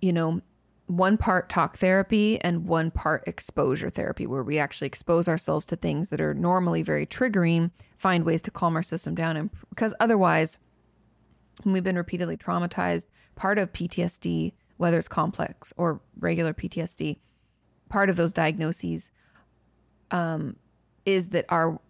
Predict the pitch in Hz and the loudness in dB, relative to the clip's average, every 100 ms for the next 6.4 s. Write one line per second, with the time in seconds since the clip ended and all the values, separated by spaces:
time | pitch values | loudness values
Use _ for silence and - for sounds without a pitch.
0 | _ _ 185 170 165 - 170 175 170 185 | _ _ -2 0 0 0 -2 0 0 2
1 | 180 170 - - 175 190 190 - 160 143 | 2 0 -4 -4 -2 0 -2 -2 -2 -2
2 | 123 180 240 262 254 262 - 254 247 294 | -2 -2 -2 -2 -2 -4 0 2 2 0
3 | 330 _ _ _ - 175 165 160 - 160 | -6 _ _ _ -2 2 2 2 0 -2
4 | - - - 160 190 - - 175 208 220 | -2 -4 -2 0 -2 -4 -4 0 2 2
5 | 220 226 240 - 196 190 180 160 160 196 | 2 2 0 0 -2 0 0 2 2 2
6 | 196 170 170 | 4 4 2